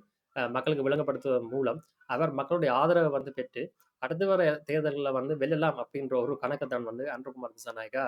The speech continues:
போட்டிருப்பார். ஆ, இவரை எதிர்த்து நடத்தப்படுற ஆர்ப்பாட்டங்கள் பின்னால வந்து எப்படியும் கட்டாயம்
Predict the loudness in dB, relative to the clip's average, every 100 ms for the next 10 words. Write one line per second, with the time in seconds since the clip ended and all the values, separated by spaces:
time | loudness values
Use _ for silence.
0 | -4 -10 -20 _ -12 -12 -12 -20 _ _
1 | -2 0 0 6 8 8 6 2 4 4
2 | 2 _ -6 -4 0 0 2 4 4 2
3 | -2 -2 -2 -2 -2 -4 -4 -4 -4 -4
4 | -4 -2 -2 -4 -2 -2